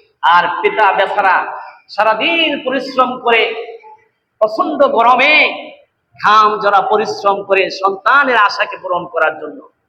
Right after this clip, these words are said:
সন্তানের চোখে মুখে হাসি ফোটানোর জন্য, সন্তানের দাবি মেটানোর জন্য পিতারা নিঃস্বার্থভাবে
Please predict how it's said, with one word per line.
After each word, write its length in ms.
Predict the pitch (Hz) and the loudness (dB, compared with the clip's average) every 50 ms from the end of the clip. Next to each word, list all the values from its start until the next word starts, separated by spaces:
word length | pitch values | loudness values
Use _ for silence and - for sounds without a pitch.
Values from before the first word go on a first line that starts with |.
| _ _ _ _ _ _ _ _ _ _ _ | _ _ _ _ _ _ _ _ _ _ _
সন্তানের 760 | - - 233 277 294 - - 320 339 349 349 339 349 349 339 | -4 2 2 2 2 2 2 2 4 4 4 2 2 2 2
চোখে 460 | 339 339 330 339 339 349 359 359 339 | 0 0 0 2 4 4 6 6 6
মুখে 320 | 349 339 359 359 349 349 359 | 6 4 2 4 4 4 4
হাসি 420 | 349 311 - - - - - 392 | 4 4 4 4 2 2 2 -2
ফোটানোর 560 | - - - 359 359 359 359 359 359 349 339 | -2 0 0 0 2 2 2 2 2 0 0
জন্য, 160 | 349 349 349 339 330 311 - - - - - - - - _ _ - | 0 2 2 4 4 4 2 0 -6 -8 -10 -14 -16 -20 _ _ -12
সন্তানের 640 | - - 349 - - - - 339 339 349 330 339 339 | -2 -2 0 0 0 0 0 2 2 2 2 2 4
দাবি 280 | 349 359 370 415 403 | 4 4 4 4 2
মেটানোর 440 | 392 381 370 370 359 359 339 320 - | 2 0 0 0 0 0 0 0 2
জন্য 560 | 311 311 311 294 294 285 285 262 226 - - - - - - - - - _ _ _ | 2 0 2 2 2 4 4 4 4 2 -2 -4 -6 -10 -14 -18 -20 -20 _ _ _
পিতারা 500 | - - - - 233 220 226 220 220 226 | -4 -4 0 0 2 4 4 4 2 2
নিঃস্বার্থভাবে 1500 | 262 359 339 - - - - - 381 392 392 - - - 370 320 302 294 285 269 - - - 254 311 302 294 262 233 | 0 -2 -2 -2 -2 -2 0 2 2 2 2 -2 -8 0 2 4 4 6 4 4 2 2 2 2 4 4 2 0 0